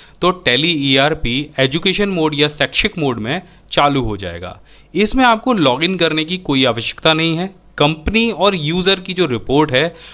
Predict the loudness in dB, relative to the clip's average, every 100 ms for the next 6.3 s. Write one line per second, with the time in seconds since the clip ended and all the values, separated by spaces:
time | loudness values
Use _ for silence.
0 | -20 -6 0 2 2 0 -2 0 -2 0
1 | 0 2 0 -2 0 -2 -2 -2 -2 0
2 | -4 -2 -2 0 -2 -2 -4 -4 -2 -2
3 | -2 -2 0 0 0 0 0 -2 -4 -6
4 | -6 0 0 0 -4 -8 -18 -10 -4 -4
5 | 0 0 0 -2 -4 0 0 0 -4 -12
6 | -14 -18